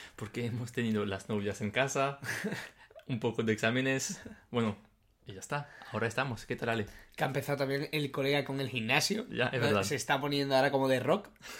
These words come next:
Speaker 2: entonces eso también hay que contarlo, que eso también ha influido.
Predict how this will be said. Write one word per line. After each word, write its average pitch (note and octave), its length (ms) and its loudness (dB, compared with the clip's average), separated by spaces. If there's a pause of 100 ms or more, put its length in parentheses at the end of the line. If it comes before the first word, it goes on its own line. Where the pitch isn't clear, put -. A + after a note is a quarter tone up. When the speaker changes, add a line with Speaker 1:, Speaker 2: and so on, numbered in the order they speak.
(120)
Speaker 2:
entonces C3 360 2
eso C3 140 -2
también C#3 200 2
hay C3+ 120 4
que B2 100 -2
contarlo, C3+ 420 2 (220)
que B2 60 -2
eso B2 120 -6
también B2+ 220 -2
ha B2 40 0
influido. C3 420 0